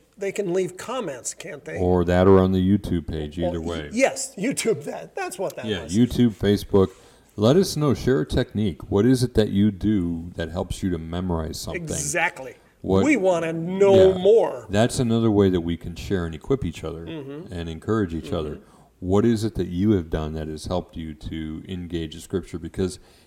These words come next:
Speaker 2: it is important. It's, it, you know, and, and as Mark said at the very beginning, it, it is an excuse that's often thrown around. "Well, I can't memorize scripture." But I also do recognize, to be fair, that there are people that can't,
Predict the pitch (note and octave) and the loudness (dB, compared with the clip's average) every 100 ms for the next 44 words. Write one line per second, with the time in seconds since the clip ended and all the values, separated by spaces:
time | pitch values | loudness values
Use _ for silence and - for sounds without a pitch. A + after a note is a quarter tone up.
0 | _ - C3+ G#3 A#2+ F2+ - D#2+ D#2+ D#2 | _ 0 4 4 4 -2 -4 -6 -8 -18
1 | _ _ A2 G2+ - - D3+ A#2 G#2+ B2+ | _ _ -4 -4 -10 -12 -8 -6 -6 -6
2 | B2+ B2 G2+ A#2 A2+ B2 - B2+ A#2 A#2 | -8 -6 -6 -4 -6 -6 -10 -2 2 2
3 | G2+ _ _ _ - _ _ _ _ _ | 0 _ _ _ -20 _ _ _ _ _
4 | _ _ _ _ - - - C#3 A#2 D#3+ | _ _ _ _ -18 -12 -4 -2 2 2
5 | C#3+ - B2+ G#2 F#2+ F#2+ E2 E2 F2 D#2 | 2 6 4 4 2 0 0 -2 -2 -2
6 | D2+ - _ G#2 G2 F#2+ - G2+ G2+ F#2 | -8 -16 _ -2 -2 -2 -4 0 0 0
7 | G2 F2 - A#2+ A2+ G#2 F#2+ G2 F2 - | -4 -6 -2 0 2 0 -2 -2 -2 -4
8 | E2+ F2 D#2+ D2+ D2 C#2+ D#2+ D#2+ G2+ A#2 | -6 -4 -4 -4 -8 -6 -4 0 2 0
9 | A2+ G2+ G2 F2 E2+ D#2+ D#2 - D2+ - | -2 -4 -4 -6 -4 -6 -8 -10 -10 -14
10 | - _ - E3 C3 A#2+ F3 G#3+ - D#3 | -20 _ 0 2 2 -2 -2 -4 -2 -4
11 | G#2+ A#2 A2 E2 - F2+ D2+ F2 C#3+ - | 0 0 0 -2 -4 -10 -6 -8 -10 -12
12 | F2 A#2 - D2+ D#2 G#2 _ _ - - | -8 -8 -6 -8 -8 -10 _ _ -16 -8
13 | B2 B2 A2 G#2+ G#2+ G2 F#2 - E2 - | -6 -4 -4 -2 -2 -4 -6 -10 -10 -10